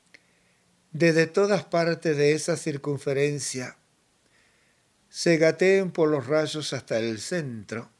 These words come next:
donde ese microcosmo va a permitir quizás que en ese universo que le pertenece encuentre las similitudes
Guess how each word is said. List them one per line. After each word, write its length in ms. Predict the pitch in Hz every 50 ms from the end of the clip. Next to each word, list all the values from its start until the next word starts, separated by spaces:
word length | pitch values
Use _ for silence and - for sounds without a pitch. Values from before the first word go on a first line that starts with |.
| _ _ _ _ _ _ _ _ _ _ _ _ _ _ _ _ _ _ _ _ _ _ _ _ _ _
donde 480 | 165 - 170 170 170 170 156 175 190
ese 240 | 196 185 - 196 180
microcosmo 800 | 165 160 156 147 - 160 151 139 - - 180 175 160 160 165 151 135
va 280 | 151 160 156 147 147
a 100 | 143 -
permitir 680 | - 123 117 117 120 120 120 117 - 170 165 156 139 -
quizás 1040 | - 120 120 - - 165 156 127 104 92 92 - - - - - - - - - _ _ _ _ _ _ _ _ _ _ _ _ _ _ _ _ _ _ _ _ _ _ _ _ _ _ _ _ _ _ _
que 140 | - 170 165
en 100 | 160 185
ese 600 | 196 196 190 - - - 165 147 143 131 - - _
universo 1080 | - 254 233 208 185 175 160 180 190 170 143 120 110 98 - - - - - - - _ _ _ _ _ _ _ _ _ _ _ _ _ _ _ _ _ _ _ _ _ _ _ _ _ _ _ _ _ _
que 160 | - 190 196
le 140 | 185 180 165
pertenece 880 | 170 170 170 175 180 - - 170 147 151 160 156 - - 170 175 175 -
encuentre 960 | - 156 151 156 156 147 - 240 226 196 131 104 98 92 87 85 - 110 117 120
las 220 | 120 139 139 135
similitudes 1160 | - - 139 143 165 185 180 160 147 139 - 156 147 143 131 131 135 135 131 - - - _